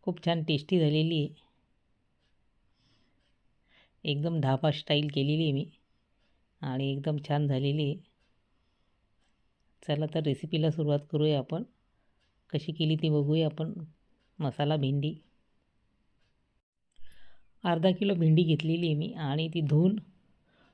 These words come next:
पुसून घेतलेली आहे, कारण ओली राहील तर मग चिकट राहते ती. चाकूने कापताना मग सगळं चिकट लागतं चाकूला आणि कापता येत नाही मग आपल्याला. आणि बघा, मी आता कापून घेते.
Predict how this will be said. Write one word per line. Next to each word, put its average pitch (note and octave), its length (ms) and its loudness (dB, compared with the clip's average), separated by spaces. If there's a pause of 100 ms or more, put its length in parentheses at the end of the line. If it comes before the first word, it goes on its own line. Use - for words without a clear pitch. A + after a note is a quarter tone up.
(180)
पुसून G#3 300 2
घेतलेली D#3 520 2
आहे, - 240 -12 (1500)
कारण D#3 240 0
ओली D#3 260 2
राहील D#3+ 280 4
तर E3 40 0
मग D#3+ 120 2
चिकट D#3+ 440 0
राहते C#3+ 300 2
ती. E3+ 220 -6 (600)
चाकूने D3+ 360 0
कापताना D3 520 2
मग D3 140 2
सगळं D3+ 360 0 (1600)
चिकट D#3+ 260 2
लागतं D3 240 0
चाकूला D3 440 0
आणि C#3 180 2
कापता C#3 360 -2
येत C#3 120 2 (100)
नाही D3+ 100 0
मग C#3+ 80 0
आपल्याला. C3+ 380 -2 (1080)
आणि C3+ 260 -2
बघा, C#3 220 0
मी D3 140 0
आता C#3+ 340 0 (200)
कापून D#3+ 340 -2
घेते. C#3+ 340 0